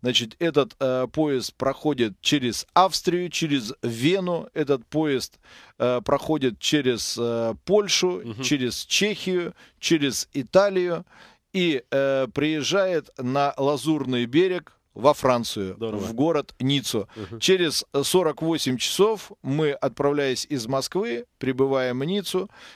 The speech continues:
Speaker 1: И, э, вечером того же дня, в субботу, мы отправляемся из Ниццы,
Speaker 2: Мгм.
Speaker 1: и через двое суток мы уже
Speaker 2: Уже в
Speaker 1: в
Speaker 2: Москве.
Speaker 1: Москве.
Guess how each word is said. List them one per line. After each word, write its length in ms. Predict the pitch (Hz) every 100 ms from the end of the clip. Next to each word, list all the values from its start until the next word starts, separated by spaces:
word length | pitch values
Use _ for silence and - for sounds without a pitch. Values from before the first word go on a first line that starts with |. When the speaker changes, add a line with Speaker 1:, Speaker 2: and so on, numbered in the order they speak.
| _ -
Speaker 1:
И, 440 | 156 151 139 120 -
э, 400 | 135 135 135 131
вечером 560 | 160 180 151 139 131 -
того 260 | 156 151 139
же 140 | 139
дня, 360 | 127 196 208 202 _ _
в 80 | -
субботу, 600 | - 185 180 180 175 175 -
мы 220 | 147 160
отправляемся 840 | 160 143 143 147 147 139 123 123
из 540 | 117 139 135 131 117 120
Ниццы, 400 | 208 202 185 180
Speaker 2:
Мгм. 160 | 208
Speaker 1:
и 100 | 214 180
через 280 | 170 143
двое 260 | 123 151 135
суток 320 | - 214 - 120
мы 160 | 147
уже 220 | 123 95 147
Speaker 2:
Уже 80 |
в 40 | 135
Speaker 1:
в 20 |
Speaker 2:
Москве. 200 | 117 104 120
Speaker 1:
Москве. 380 | 101 107 95